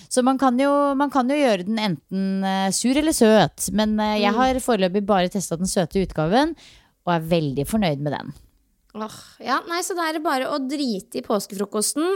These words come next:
Speaker 2: og heller vatte opp med noe havregryn, noe egg, ikke eggehviter, og liksom lage en sånn merkelig røre, og servere det til familien.
Speaker 1: Altså, jeg tror det hadde gått, eh, bra, ja. Det ser jo ikke, det,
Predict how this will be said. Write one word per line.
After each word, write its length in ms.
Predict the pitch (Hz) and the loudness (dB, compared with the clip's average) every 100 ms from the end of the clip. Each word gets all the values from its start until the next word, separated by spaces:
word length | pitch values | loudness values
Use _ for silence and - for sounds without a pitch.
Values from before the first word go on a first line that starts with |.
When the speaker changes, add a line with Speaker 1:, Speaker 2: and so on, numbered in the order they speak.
| - | 0
Speaker 2:
og 140 | 277 | 0
heller 220 | 262 254 262 | 0 0 -2
vatte 240 | 254 - | -4 -8
opp 60 | - | -6
med 100 | 214 | -4
noe 80 | 233 | -2
havregryn, 760 | - 220 185 180 247 339 381 403 - | -4 -6 -6 -4 -2 0 -2 -4 -2
noe 220 | 240 240 - | -2 -2 0
egg, 380 | 294 349 370 302 311 - _ _ _ - _ | 2 2 0 -2 -2 -4 _ _ _ -20 _
ikke 220 | 247 269 | -4 -2
eggehviter, 600 | 240 196 196 269 294 359 - | 0 0 -2 0 0 0 -2
og 160 | - 269 | -2 0
liksom 380 | 269 247 254 233 233 247 | 0 0 0 -2 -2 0
lage 380 | 277 254 196 196 | 2 2 2 -2
en 80 | 233 | -2
sånn 160 | 247 262 | 0 0
merkelig 460 | 240 196 - 240 247 | 0 -4 -2 0 2
røre, 300 | 202 196 359 - | 0 0 -2 0
og 140 | 269 | -2
servere 480 | 285 277 220 196 220 | 0 0 -2 -2 -4
det 160 | 190 185 196 - | -2 -2 -4 -4
til 100 | 247 | -4
familien. 480 | 226 165 180 190 - _ _ _ - - - - - - | -2 -2 -2 -4 -4 _ _ _ -20 -20 -16 -16 -6 0
Speaker 1:
Altså, 220 | 220 302 | 2 4
jeg 320 | 269 262 381 | 6 4 2
tror 240 | - 262 240 | 0 2 4
det 80 | |
hadde 200 | 262 302 277 | 2 2 4
gått, 420 | 277 294 _ - | 2 2 _ 2
eh, 560 | 302 302 294 294 302 294 | 4 4 4 4 2 2
bra, 200 | 262 294 | 4 4
ja. 180 | 440 359 | 4 2
Det 140 | 349 | 2
ser 380 | - 330 294 349 | 2 2 4 4
jo 160 | 339 | 2
ikke, 640 | 311 311 - 254 262 277 262 | 2 -2 0 2 4 2 0
det, 160 | 226 | -2